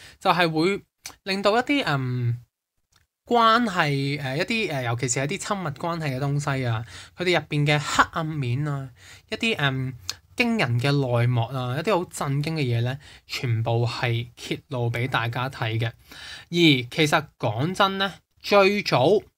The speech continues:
呢件事，即係佢，佢有啲乜嘢事情係彰顯到呢？就並，就並不是由，呃，最近呢兩日先，呃，顯露到出嚟俾社會睇嘅。其實早在，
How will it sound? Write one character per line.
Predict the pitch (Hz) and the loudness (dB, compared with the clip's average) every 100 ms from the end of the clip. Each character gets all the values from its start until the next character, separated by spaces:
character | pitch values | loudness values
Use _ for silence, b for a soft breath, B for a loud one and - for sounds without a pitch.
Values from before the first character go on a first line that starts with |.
| _ _ _ | _ _ _
呢 | 220 226 220 | -2 0 0
件 | 170 139 127 135 | 0 -2 -2 -6
事， | - - 151 | -8 -4 0
即 | 123 107 - _ _ - | 0 0 -8 _ _ 0
係 | 269 | 4
佢， | 208 208 | 6 4
佢 | 208 | 2
有 | 202 | 0
啲 | 277 | 0
乜 | 294 180 | -2 -4
嘢 | |
事 | - 156 | -8 -14
情 | 135 | -10
係 | 117 123 | -10 -8
彰 | 123 190 190 | -8 -8 -6
顯 | 143 147 | -4 -2
到 | 120 | -2
呢？ | 135 156 B B B B | -4 -6 B B B B
就 | - 165 | -2 0
並， | 165 165 - _ _ | 0 -4 -10 _ _
就 | - 175 | -2 -2
並 | 170 180 | -2 2
不 | 254 | 2
是 | - 151 | 4 0
由， | 131 107 117 | 2 0 0
呃， | 120 120 113 117 | 0 0 0 -2
最 | 120 160 | -2 -2
近 | 156 160 | 0 0
呢 | 214 | 0
兩 | 131 135 | 0 -2
日 | 123 | -4
先， | - 170 160 160 | -4 -2 -2 -4
呃， | 120 110 110 b b _ | -2 -2 -2 b b _
顯 | - 151 | -2 0
露 | 202 139 | 0 0
到 | 127 143 | -2 -4
出 | - | -4
嚟 | 123 117 | -6 -6
俾 | 127 147 | -6 -6
社 | 120 117 | -4 -2
會 | 113 | -2
睇 | 120 117 113 | -4 -4 -2
嘅。 | 117 B _ _ - | -4 B _ _ -4
其 | 156 | 2
實 | - - - | 2 0 -4
早 | - 139 160 247 277 - 156 123 | -2 0 0 0 0 4 6 4
在， | 113 | 2